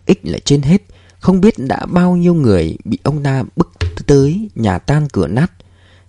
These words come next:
Nhưng người đàn ông như vậy lại có khuôn mặt tựa như thần tiên, nụ cười đó rõ ràng còn ấm áp nhân từ hơn Bồ Tát trong miếu. Đây cũng là lần đầu tiên Tống Xanh gặp người thật. Công tác bảo mật của vị này khá tốt, trước nay chưa từng để lộ ảnh chụp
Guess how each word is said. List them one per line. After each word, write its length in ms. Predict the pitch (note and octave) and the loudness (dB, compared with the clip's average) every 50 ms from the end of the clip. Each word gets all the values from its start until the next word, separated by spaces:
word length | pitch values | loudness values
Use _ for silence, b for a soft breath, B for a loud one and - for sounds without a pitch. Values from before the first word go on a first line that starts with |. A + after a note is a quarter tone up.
| b b | b b
Nhưng 200 | A#2 B2 B2+ B2 | 2 2 4 4
người 140 | A2 G#2 G2 | 4 4 4
đàn 180 | F#2+ F#2+ G2 | 4 2 2
ông 240 | - - C#3 D3 D3 | 2 0 0 2 2
như 180 | C#3+ D3+ D#3+ D3 | 2 2 2 2
vậy 280 | B2 B2+ A#2 D#2 - - b b b b | 2 0 -2 -2 -4 -10 b b b b
lại 300 | A2 A2+ F2 - - - | -2 0 0 0 -2 -2
có 120 | - F3 | -2 0
khuôn 220 | - - G#3 F#3 | 2 2 2 2
mặt 180 | E3+ C3+ G2+ - _ - | 2 0 -2 -4 _ 0
tựa 140 | - F2+ | 0 2
như 160 | D#2+ B2+ D#3+ F3 | 2 2 0 0
thần 240 | - - G#2 D2+ | 2 0 -2 -2
tiên, 260 | - - D3+ D#3+ D#3+ D3+ b b b b b b | 0 2 2 2 2 0 b b b b b b
nụ 140 | D3+ C3 | 0 2
cười 280 | C3 - C3+ B2+ A#2 A2+ | 2 2 2 4 4 4
đó 220 | A2 G#2+ A#2+ C#3+ D#3 D3+ | 2 0 -2 -2 0 2
rõ 140 | F3+ F3 | 2 2
ràng 260 | G3 F3 D3 C3+ A#2+ G2+ | 2 2 2 0 0 0
còn 140 | G2+ G2 | -2 -4
ấm 220 | - - A#2 A#2+ D3 | -2 -2 -2 -2 0
áp 200 | E3 G3+ G#3+ - | 0 0 0 2
nhân 200 | D#3+ E3 F3+ F3 | 2 2 2 2
từ 240 | - - G2+ F2+ F#2+ | 2 2 2 2 2
hơn 240 | A2 D3+ E3 C#3+ | 2 0 0 2
Bồ 120 | A#2 E2+ D2 | 2 0 0
Tát 260 | - - E3 G3 - - | 0 0 -2 -2 -4 -4
trong 220 | - - D3+ D3 C#3+ | -4 -2 -2 0 0
miếu. 240 | C3+ B2+ B2+ D#3+ - _ _ _ _ _ _ _ _ _ _ _ _ - | 0 0 0 -2 -4 _ _ _ _ _ _ _ _ _ _ _ _ 0
Đây 160 | B2 A#2+ A#2+ | 2 2 2
cũng 200 | - C3+ C3+ D#3+ | 4 2 2 2
là 100 | E3+ C3 | 2 2
lần 220 | G#2 F2+ F#2+ G2 | 2 2 0 2
đầu 120 | F2+ F2 E2 | 2 0 0
tiên 260 | - - C#3+ C#3+ C#3+ | 2 2 0 2 2
Tống 200 | - C#3+ E3 F3+ | 2 0 2 2
Xanh 220 | - F3 D#3 D3 | 0 0 0 0
gặp 220 | C3 A#2+ G2+ - A2 | 0 -2 -2 0 0
người 220 | G#2 G2 F#2 F2 | 0 2 2 2
thật. 220 | - - G#2 G2 - - B B B B B B B | 2 0 -2 -2 -2 -8 B B B B B B B
Công 200 | B C3 C3 C3+ | B 2 2 2
tác 200 | B2+ - E3+ - | 2 0 -2 0
bảo 200 | - D3+ F#2+ F#2 | 0 -2 -2 0
mật 280 | G2 A2 A2+ A2+ - _ | 0 2 0 0 0 _
của 140 | - G#2+ G2+ | -2 0 0
vị 180 | F#2+ A2 F2+ | 2 2 0
này 200 | G2 G2+ F#2+ E2+ | 2 0 0 -2
khá 200 | - - C3+ D3 | -2 -2 -2 -2
tốt, 260 | E3 - - G3 G3+ - - b b b b b b | 0 2 4 2 2 2 -4 b b b b b b
trước 200 | - - F3 - | 0 0 0 0
nay 200 | D#3 C#3+ C3+ C3 B2 | 2 0 0 0 0
chưa 120 | - B2 A2 | 2 0 0
từng 340 | - - G#2+ G2 F#2+ F#2 | 2 0 0 0 0 0
để 180 | F#2+ F2+ E2+ E2 | 0 0 0 0
lộ 140 | E2+ G2+ G#2 | 0 0 0
ảnh 240 | - - A2+ G2+ F#2 | 0 0 -2 0 2
chụp 180 | - A#2 G#2 | 2 0 0